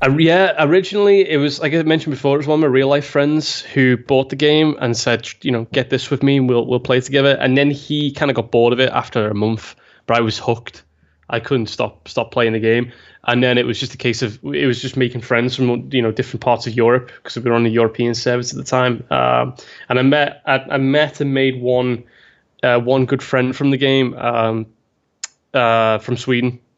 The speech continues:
And I've, I've, uh, I've met him in person a couple of times. We've had a few drinks and that. Really, really nice guy. Uh, and that was through, through playing Guild Wars.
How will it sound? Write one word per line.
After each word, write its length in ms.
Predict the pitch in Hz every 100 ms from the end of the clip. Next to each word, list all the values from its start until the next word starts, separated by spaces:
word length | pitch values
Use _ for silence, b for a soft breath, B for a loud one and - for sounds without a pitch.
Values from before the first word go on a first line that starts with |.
| _ 254
And 160 | 127
I've, 160 | 113 -
I've, 320 | 135 113 -
uh, 240 | 135 120 120
I've 100 | 120
met 220 | 131 131
him 80 | 139
in 60 | 120
person 460 | 123 120 135 120
a 40 | 131
couple 200 | 135 139
of 80 |
times. 320 | 135 139 143 139
We've 120 | 127
had 120 | 120
a 40 |
few 180 | 117 123
drinks 360 | 110 117 117 -
and 100 | 131
that. 200 | 127 120 B B B B B
Really, 280 | 120 120 120
really 380 | 113 110 127 123
nice 200 | 117 110
guy. 400 | - 110 113 113 - b b b b _
Uh, 360 | 117 107 104 101
and 100 | 120
that 80 | 120
was 180 | 123 -
through, 260 | 127 120 -
through 180 | - 131
playing 300 | 113 120 113
Guild 220 | 107 113
Wars. 420 | 117 117 120 117